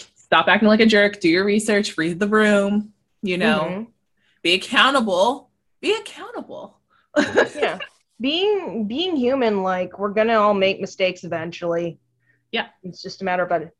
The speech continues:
Speaker 2: like, a, "Oh, my bad, I'm gonna go fix it. I will not do that again," or what have, what have you.
Speaker 1: Yeah.
Speaker 2: Um, which apparently is very hard for people to do,
Speaker 1: Mm-hmm.
Speaker 2: as with, uh, <laughs> Exhibit A, who was shunned.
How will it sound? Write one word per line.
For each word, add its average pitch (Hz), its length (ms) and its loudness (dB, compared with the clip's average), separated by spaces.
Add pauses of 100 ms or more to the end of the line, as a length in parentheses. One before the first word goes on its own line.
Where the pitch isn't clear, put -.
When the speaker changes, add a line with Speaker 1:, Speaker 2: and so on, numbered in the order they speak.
(100)
Speaker 2:
like, 165 180 -4
a, 156 300 -6
"Oh, 415 100 2
my 440 140 2
bad, 427 240 2
I'm 349 120 2
gonna 370 200 2
go 349 100 2
fix 320 300 -6
it. - 200 -12 (520)
I 185 80 0
will 220 100 0
not 269 160 0
do 302 120 -2
that 285 160 2
again," 214 300 -2 (240)
or 202 100 -2
what 220 120 2
have, 202 340 -2 (320)
what 185 200 -8
have 175 200 -4
you. - 300 -16 (400)
Speaker 1:
Yeah. 190 200 -4 (200)
Speaker 2:
Um, 156 400 -6 (800)
which 185 400 -4
apparently 185 380 -2
is 180 80 -8
very 185 180 0
hard 170 220 -4
for - 180 -20
people - 360 -20
to 170 100 -20
do, - 340 -12 (420)
Speaker 1:
Mm-hmm. 233 280 -6
Speaker 2:
as 175 320 -4
with, 170 260 0 (560)
uh, 214 220 0
<laughs> - 40 -4
Exhibit 233 540 2
A, 190 300 2
who 208 140 2
was 196 340 0 (800)
shunned. 208 840 2